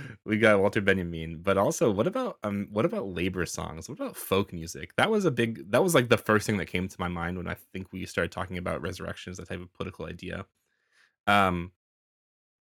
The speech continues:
I mean, there's an overarching theme within labor songs in the United States, like the wobbly songs or other types of union songs, uh, about movements memorializing their martyrs. And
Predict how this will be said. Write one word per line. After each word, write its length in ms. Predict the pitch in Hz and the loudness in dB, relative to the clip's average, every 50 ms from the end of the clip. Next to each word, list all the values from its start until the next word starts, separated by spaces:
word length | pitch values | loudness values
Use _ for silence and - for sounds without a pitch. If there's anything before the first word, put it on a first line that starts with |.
| _ _ - - | _ _ 0 2
I 40 | 123 | 4
mean, 120 | 131 127 | 6 8
there's 200 | 131 135 127 135 | 6 6 6 6
an 120 | 123 117 - | 4 4 6
overarching 520 | 110 123 131 143 131 123 123 - 113 101 | 2 2 2 4 2 2 2 2 -4 -4
theme 320 | - - 101 98 98 98 98 | -4 -2 -2 0 0 0 -2
within 640 | 92 90 - 95 90 90 87 90 90 92 80 - - | -2 -2 -2 -2 0 0 -2 -4 -6 -8 -10 -10 -6
labor 300 | 90 95 92 95 101 110 | -2 0 0 2 0 0
songs 500 | 104 - 117 113 110 113 113 110 110 - | 0 0 0 0 0 0 -2 -4 -4 -4
in 160 | 110 107 104 104 | -4 -4 -4 -4
the 40 | |
United 220 | 107 104 104 104 - | -4 -4 -4 -6 -8
States, 440 | - - 107 107 110 107 - - - | -6 -2 -2 -2 -2 -2 -6 -10 -6
like 280 | 82 87 90 90 _ _ - | -6 -6 -6 -8 _ _ -6
the 260 | 87 85 85 76 60 | -6 -4 -4 -6 -8
wobbly 380 | 78 95 90 90 85 90 85 - | -6 -4 -4 -4 -2 -4 -8 -10
songs 480 | - - 85 85 87 87 90 90 - | -8 -8 -8 -8 -8 -8 -10 -12 -10
or 120 | 90 92 - | -10 -8 -6
other 200 | 80 90 87 85 | -6 -8 -8 -8
types 260 | - 92 90 - - | -8 -8 -10 -10 -12
of 80 | 87 | -12
union 300 | 87 87 87 90 87 95 | -10 -10 -10 -8 -10 -10
songs, 480 | - - 85 82 82 85 90 92 - - | -10 -10 -10 -10 -8 -10 -12 -14 -16 -8
uh, 200 | - 90 90 - - | -4 -2 -2 -2 -2
about 300 | 90 98 95 92 73 92 | -2 -2 -2 -2 -2 -2
movements 400 | 98 107 107 98 104 98 92 - | 0 0 0 2 2 0 0 -2
memorializing 920 | - 92 90 92 90 90 90 90 92 90 90 87 85 90 92 95 90 87 | -4 -4 -4 -4 -2 -2 -2 -2 -2 -2 -2 -2 -4 -4 -4 -6 -10 -10
their 80 | 85 - | -10 -12
martyrs. 600 | - - 82 78 82 - 57 62 - - - - - | -12 -8 -8 -8 -8 -8 -12 -12 -14 -16 -18 -12 -6
And 420 | 87 90 90 90 90 90 90 | -4 -4 -4 -4 -4 -6 -8